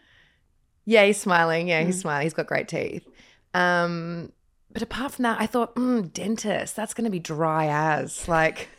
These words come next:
Speaker 1: <laughs>
Speaker 2: Boring.
Speaker 1: I've never seen a hot dentist before now, obviously.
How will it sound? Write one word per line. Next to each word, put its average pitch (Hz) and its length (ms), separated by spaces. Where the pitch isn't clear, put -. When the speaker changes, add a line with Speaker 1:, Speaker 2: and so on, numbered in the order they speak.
Speaker 1:
<laughs> - 300
Speaker 2:
Boring. 185 1040
Speaker 1:
I've 262 160
never 233 260
seen 220 200
a 190 40
hot 185 160
dentist 165 600
before 151 280
now, 143 320
obviously. 156 720